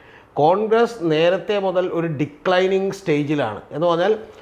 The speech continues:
അഖിലേന്ത്യാ തലത്തിൽ കോൺഗ്രസ് നാനൂറ് സീറ്റുകൾക്കപ്പുറം ജയിച്ചിരുന്ന കാലത്ത് നിന്നും കോൺഗ്രസ് അമ്പത് സീറ്റുകളിലേക്ക് എത്തുകയും ഇപ്പൊ ഏറ്റവും ഒടുവിൽ രണ്ടായിരത്തി ഇരുപത്തിനാലിൽ അത് തൊണ്ണൂറ്റിയൊമ്പത് സീറ്റുകളിലേക്ക് വരികയും ചെയ്തിട്ടുള്ള ഒരു കാര്യമാണ്.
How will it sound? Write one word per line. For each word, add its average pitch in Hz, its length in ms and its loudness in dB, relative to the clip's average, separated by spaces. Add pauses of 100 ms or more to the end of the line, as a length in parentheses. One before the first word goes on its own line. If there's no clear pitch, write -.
(220)
അഖിലേന്ത്യാ 196 640 2
തലത്തിൽ 170 380 0
കോൺഗ്രസ് 165 720 0
നാനൂറ് 160 500 -2
സീറ്റുകൾക്കപ്പുറം 160 800 -4
ജയിച്ചിരുന്ന 156 520 -4
കാലത്ത് 143 460 0
നിന്നും 147 280 -6 (240)
കോൺഗ്രസ് 175 520 0
അമ്പത് 196 520 2
സീറ്റുകളിലേക്ക് 175 680 -2
എത്തുകയും 151 500 -4
ഇപ്പൊ 202 180 0
ഏറ്റവും 208 360 2
ഒടുവിൽ 180 280 2
രണ്ടായിരത്തി 170 380 2
ഇരുപത്തിനാലിൽ 160 500 0
അത് 185 160 0
തൊണ്ണൂറ്റിയൊമ്പത് 175 580 -2
സീറ്റുകളിലേക്ക് 156 500 -2
വരികയും 151 340 -2
ചെയ്തിട്ടുള്ള 147 320 -4
ഒരു 151 80 -4
കാര്യമാണ്. 131 340 -6